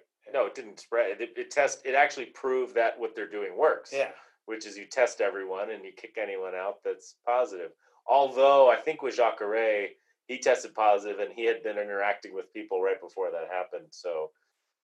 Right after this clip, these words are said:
Speaker 1: um, I know the way the military does it, they bring their new recruits in and they all, they quarantine them all together for two weeks so that whatever goes through, you know, they get rid of it. They quarantine them.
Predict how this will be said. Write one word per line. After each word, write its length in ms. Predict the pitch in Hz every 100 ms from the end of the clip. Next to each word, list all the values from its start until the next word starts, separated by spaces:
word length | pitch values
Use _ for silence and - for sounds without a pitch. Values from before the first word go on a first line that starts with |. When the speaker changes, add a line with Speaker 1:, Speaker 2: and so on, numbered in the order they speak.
| _ -
Speaker 1:
um, 200 | - -
I 60 | 151
know 160 | 170 196
the 60 |
way 140 | 170 160
the 80 | 123
military 480 | 127 147 147 123
does 200 | 110 104
it, 100 | 104
they 120 | 110 107
bring 240 | 120 117
their 160 | 113 107
new 140 | 113
recruits 500 | 104 98 120 110 -
in 200 | 104 101
and 100 | 95
they 160 | 98 101
all, 260 | 98 92
they 300 | - 101 98 -
quarantine 420 | - 110 101 113
them 160 | 98 92
all 160 | 90
together 500 | 87 87 92 95 95
for 200 | 85 87 -
two 180 | 90 82
weeks 280 | 85 78 -
so 120 | 85
that 280 | 85 80 - _ -
whatever 400 | 90 95 85 82 - -
goes 360 | 92 87 - -
through, 420 | 95 90 82 78 _ _ _ _ _
you 100 | 87
know, 160 | 78 - -
they 80 | 82
get 140 | 87 -
rid 140 | 87
of 100 | 85
it. 200 | 73 - _ -
They 60 |
quarantine 520 | - 107 98 - 98
them. 120 | 92